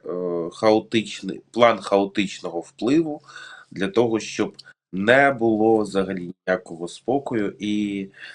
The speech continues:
е, намагання не тільки за рахунок руйнівних процесів впливати, а за рахунок інформації та дезінформації. Е, внутрішня складова, пошук обхідних шляхів,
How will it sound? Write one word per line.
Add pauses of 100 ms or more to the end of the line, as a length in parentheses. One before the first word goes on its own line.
(380)
е,
намагання (220)
не
тільки
за
рахунок
руйнівних
процесів
впливати,
а
за
рахунок
інформації
та
дезінформації. (640)
Е,
внутрішня
складова,
пошук
обхідних
шляхів,